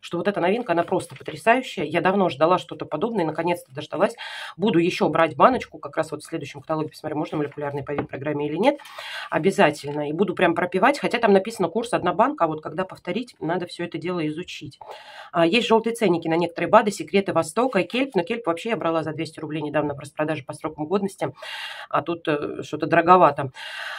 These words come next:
А вот секреты Востока очень рекомендую. Я люблю на утренней основе натощак со стаканчиком воды, и все, и жизнь удалась. Прям потрясающий бад, кстати. Очень его люблю. Халяль у нас с вами. У нас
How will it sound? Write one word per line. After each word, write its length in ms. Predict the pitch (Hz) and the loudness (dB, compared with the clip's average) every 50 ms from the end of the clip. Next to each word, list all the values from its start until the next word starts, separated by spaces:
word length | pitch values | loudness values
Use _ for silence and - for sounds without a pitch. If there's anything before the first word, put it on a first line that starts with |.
| - - - | -14 -4 2
А 220 | - 175 170 156 | 6 6 8 8
вот 180 | 143 190 185 - | 8 6 4 4
секреты 460 | - 202 - 165 208 214 - 185 160 | -2 -4 0 4 4 4 4 4 2
Востока 360 | 165 170 - 269 294 285 226 | 2 2 4 2 4 4 6
очень 300 | 196 196 196 - - 175 | 6 6 6 4 0 -2
рекомендую. 440 | 165 160 - 170 175 196 240 262 208 | -2 -2 0 2 2 4 4 2 2
Я 140 | - 202 214 | 4 4 4
люблю 300 | 196 185 165 175 180 165 | 4 4 2 0 0 2
на 120 | 160 170 | 2 2
утренней 360 | 190 185 151 170 165 165 160 160 | 2 2 0 -2 -2 0 0 0
основе 340 | 156 160 - 240 247 208 185 | 0 0 -2 -2 0 2 0
натощак 480 | 175 185 - 214 156 - 226 226 226 | 0 0 -2 -4 -2 -2 -4 -4 -4
со 120 | - - 185 | -6 -10 -10
стаканчиком 720 | - - 185 180 - 190 175 170 - 156 - 165 160 143 | -6 -6 -6 -4 -2 -2 -2 -2 -4 -6 -6 -6 -4 -2
воды, 300 | 160 160 156 233 269 262 | -2 -2 0 0 0 0
и 440 | - - 202 202 220 226 214 180 165 | 0 0 -2 -2 0 0 -2 -4 -6
все, 280 | - - - 196 185 160 | -10 -6 -4 -2 -2 0
и 80 | 156 | -2
жизнь 300 | 151 - 226 220 180 175 | -2 -4 -4 -2 -2 -2
удалась. 360 | 160 160 170 165 160 143 135 - | 0 0 0 0 0 -2 -4 -4
Прям 220 | - 156 151 151 | -4 -4 -4 -4
потрясающий 640 | - - - 214 208 - 185 160 156 151 - - - | -6 -8 -8 -8 -6 -4 -4 -4 -4 -6 -8 -10 0
бад, 200 | 156 220 262 262 | 2 2 2 2
кстати. 380 | - - - 160 151 156 160 - - - _ _ _ _ _ _ _ _ _ - | -4 -14 -14 -14 -12 -12 -12 -16 -16 -18 _ _ _ _ _ _ _ _ _ 0
Очень 280 | - 196 190 - 180 170 | 0 0 0 0 -2 -2
его 140 | 160 156 165 | 0 0 0
люблю. 320 | 165 165 135 143 131 123 - - - - - - - - - | 0 -2 -4 -6 -8 -8 -10 -14 -14 -14 -14 -16 -18 -18 -12
Халяль 400 | - - 233 254 226 190 170 160 | 4 6 6 8 10 8 8 6
у 40 | 160 | 4
нас 200 | 156 147 151 - | 0 0 -2 -4
с 60 | - | -4
вами. 340 | 131 165 160 147 147 143 143 143 - | 0 0 2 2 2 0 -2 -4 -2
У 80 | 165 156 | -2 2
нас 560 | 165 202 220 214 - - - - - - - | 4 4 4 4 -2 -10 -14 -14 -14 -10 -8